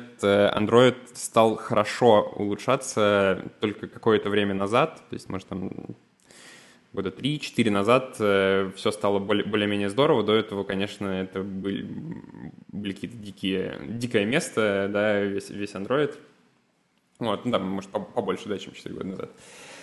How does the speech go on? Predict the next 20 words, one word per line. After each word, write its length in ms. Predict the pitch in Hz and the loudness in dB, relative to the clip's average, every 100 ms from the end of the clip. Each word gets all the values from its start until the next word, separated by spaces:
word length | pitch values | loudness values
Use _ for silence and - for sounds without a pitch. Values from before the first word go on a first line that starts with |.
| - - | -4 6
Вот, 540 | 117 107 101 98 - | 8 8 6 2 -4
э, 560 | 104 104 101 95 95 92 50 | -2 0 0 -2 -4 -6 -6
и, 640 | 107 104 101 101 98 95 | -4 -2 0 0 -2 -2
но 220 | 107 113 104 | 0 0 0
сейчас 320 | - 139 135 | 0 -2 -2
всё, 460 | - 110 107 98 101 - - _ - | -4 -2 0 -2 -10 -20 -20 _ -2
всё 180 | 156 | 4
лучше, 560 | 135 214 247 - 175 175 - | 6 6 2 0 -2 -4 -12
но 320 | - 135 143 131 | -8 0 4 4
на 100 | 135 | 4
нас 280 | 170 - - | 2 0 0
это 300 | 117 110 110 | 2 4 2
значительно 480 | 107 - - 110 | 0 -4 -4 -2
не 240 | 101 104 104 | -2 -2 -2
влияет 460 | 98 98 98 - 98 | -2 -2 -4 -6 -8
зачастую. 560 | 98 - - 87 76 113 _ _ _ - | -10 -10 -12 -12 -12 -16 _ _ _ -14
Ну 100 | 104 | -10
вот, 160 | - - - | -10 -10 -10
ждём 460 | - 117 123 147 127 | -6 0 2 2 2
интересных 400 | 104 107 107 | -2 -4 -4